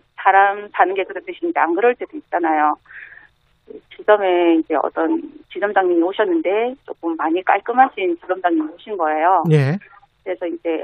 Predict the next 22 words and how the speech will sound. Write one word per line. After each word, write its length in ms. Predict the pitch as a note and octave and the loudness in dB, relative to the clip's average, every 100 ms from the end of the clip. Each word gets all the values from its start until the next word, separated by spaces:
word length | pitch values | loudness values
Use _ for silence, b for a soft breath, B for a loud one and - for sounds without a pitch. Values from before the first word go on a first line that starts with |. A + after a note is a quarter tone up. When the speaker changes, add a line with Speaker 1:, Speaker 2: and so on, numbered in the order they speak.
| - | 0
Speaker 1:
업무용 400 | C4 D#4+ D4+ C#4 | 6 8 8 4
차량인데도 840 | C#4 C4+ C4+ A3+ G3 F3+ F3 F#3 - | 2 2 2 -2 -6 -2 -2 -2 -4
불구하고 1000 | G3 G3 G3+ A3 C4 E3+ D#3+ E3+ D#3 D#3 - | -4 -2 0 2 2 0 -2 0 0 -2 -8
이제 120 | C#3+ - | -16 -4
은행에서 420 | A3+ G#3+ E3 E3 | -4 0 2 2
이제 200 | D#3+ - - - _ _ | 2 0 -4 -10 _ _
지점장님한테 1300 | F#3+ G#3+ A3+ G3 E3 E3 _ _ _ F#3+ E3+ E3+ D3 | 2 2 4 2 0 -2 _ _ _ 2 2 2 0
이렇게 200 | D#3 - | -2 -4
배급이 280 | - E3+ G3 | 0 2 2
되는 180 | F3+ D#3+ - | 0 0 0
업무용 340 | A3+ C4 A3 | -2 -2 -2
차량인데도 640 | - A3+ A3 F3+ E3 D#3+ D#3 | -2 0 -2 -2 -2 -2 -2
불구하고 720 | G3+ F#3 F#3+ F#3+ - B3+ D4 D#4 B B B B _ | -6 -4 -2 -2 2 2 2 -4 B B B B _
일단은 380 | - F3+ F3 D#3 | 0 2 2 2
매일 380 | F3 G3+ D4 D4+ | 4 6 4 2
세차를 400 | F3 - F3+ E3+ | -2 -4 -4 -2
해야 140 | F3 | -2
하고 480 | D#3+ D3+ - E3+ D#3 - _ _ _ _ _ _ _ | 0 -2 -2 -4 -4 -8 _ _ _ _ _ _ _
말하지 340 | F#3 G#3+ A#3 | 4 4 4
않아도 280 | A3 G3 F#3 | 4 4 2
항시 500 | F#3+ G#3 - C4 C4+ C4+ - | 0 0 -4 -4 -4 -6 -6
기름이 300 | B3+ C#4 | 0 0